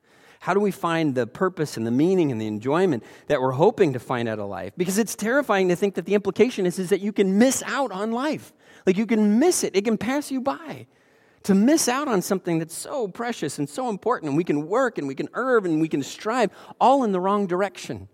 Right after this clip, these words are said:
It's so frustrating if you've ever been on a road trip and you just kinda get zoned out a little bit and you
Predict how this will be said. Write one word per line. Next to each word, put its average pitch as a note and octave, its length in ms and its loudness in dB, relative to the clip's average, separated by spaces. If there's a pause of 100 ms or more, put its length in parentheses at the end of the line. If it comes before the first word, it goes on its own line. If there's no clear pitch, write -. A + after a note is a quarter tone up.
(300)
It's - 120 -2
so A#3+ 180 6
frustrating G#3 560 2
if D#3 80 -4
you've E3+ 140 -2
ever F#3+ 120 4
been F3+ 140 4
on E3+ 140 2
a D#3 40 2
road F3 240 4
trip G3 320 2
and D3 120 0
you D3+ 80 0
just F3+ 220 -8
kinda F3 200 0
get D3+ 260 0
zoned F3 320 0
out E3+ 200 4
a - 20 2
little F#3 220 2
bit F#3 240 2
and C#3+ 80 0
you C#3 100 4